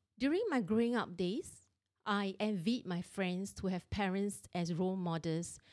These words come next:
parents whom they can have heart-to-heart talk and do things together regularly, such as watching movies, going to picnic, doing sports together like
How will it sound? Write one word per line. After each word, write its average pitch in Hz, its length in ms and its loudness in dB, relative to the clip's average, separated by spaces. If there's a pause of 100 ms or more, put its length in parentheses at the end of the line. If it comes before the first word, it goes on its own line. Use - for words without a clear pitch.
(220)
parents 294 380 4
whom 285 460 0
they 202 80 2
can 190 400 -2 (140)
have 254 160 -4
heart-to-heart 202 600 -2
talk 180 320 0 (180)
and 190 160 0
do 262 160 0
things 220 280 -2
together 175 580 -2 (420)
regularly, 208 760 2
such - 300 -4
as 180 200 -4
watching 190 420 -4
movies, 190 720 0 (460)
going 240 300 4
to 240 160 -4
picnic, 208 480 2 (720)
doing 247 260 0
sports - 460 -2
together 208 560 0
like 185 240 -4